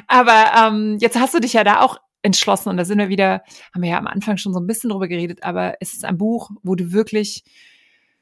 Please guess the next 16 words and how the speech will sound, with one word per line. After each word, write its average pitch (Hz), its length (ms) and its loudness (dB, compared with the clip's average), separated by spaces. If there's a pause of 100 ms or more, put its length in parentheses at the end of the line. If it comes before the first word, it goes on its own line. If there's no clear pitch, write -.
(240)
klar, 214 240 2
übers 214 160 0
Tun 247 240 2
redest, 233 380 -2
aber 190 260 -4
sehr 202 340 -2
viel 202 160 -6
über 185 340 -4
dich 196 400 -6
und 175 160 -6
dich - 260 -10
sehr, 214 260 0
sehr 202 140 -2
stark - 380 -8
öffnest. 190 720 -6 (240)
Ich, 208 200 -16